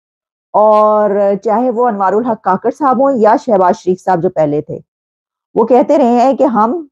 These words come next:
थ्री बिलियन डॉलर्स के आईएमएफ़ पैकेज के लिए नाक रगड़ते रहे हैं। हमने नाक रगड़ी है उनके सामने, मिन्नतें की हैं, कशकोल लेके फिरते रहे कि जनाब थ्री बिलियन डॉलर्स का बजट दे दें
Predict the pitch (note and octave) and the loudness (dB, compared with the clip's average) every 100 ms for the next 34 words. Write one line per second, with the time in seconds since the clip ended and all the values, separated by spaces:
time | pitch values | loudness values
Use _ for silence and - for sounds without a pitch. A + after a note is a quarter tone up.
0 | _ _ _ _ _ - B3 D4+ D#4 G#3 | _ _ _ _ _ -2 2 4 4 2
1 | G3+ A#3+ A#3+ G#3 F3 F#3 G3 F#3 _ F3 | 2 2 0 2 2 4 2 -2 _ -4
2 | E3 - F#3 G#3 B3+ - - F#3 A3 - | -4 -2 -2 0 -4 -2 -2 0 -2 0
3 | F#3+ F3 A3 G3+ D#3 D#3 E3+ A#3 B3+ F#3 | 0 2 2 0 -2 0 0 0 0 0
4 | E3+ D#3+ E3 C#3 D#3 C3 C#3 - _ _ | 0 0 -2 -4 -6 -10 -16 -20 _ _
5 | _ _ _ _ G3 G#3+ A#3 G3 F#3 B3 | _ _ _ _ 0 2 2 2 2 2
6 | D4 A#3 G3+ G#3 B3 A3+ F3+ A3 G3+ E3 | 0 0 0 0 0 -2 -2 -2 -2 -4
7 | E3 G#3 - _ _ _ _ F3+ C4 C4 | -4 -8 -12 _ _ _ _ 0 0 2
8 | E4 E4+ A3 C4 C4 C4 A3+ - A#3 B3 | 0 0 0 0 0 0 -2 0 2 2
9 | A3 F#3+ B3+ G#3+ F3+ F#3 F3+ G3 G3 E3+ | 2 -2 -2 -2 -2 -2 -4 -4 -4 -2
10 | F3 - - F#3 F3 E3+ E3 D3+ C#3+ D#3+ | -4 -4 -4 0 0 0 0 0 0 -2
11 | F3 D#3 D3 E3 C3+ G3+ G3+ | -2 0 0 0 0 2 0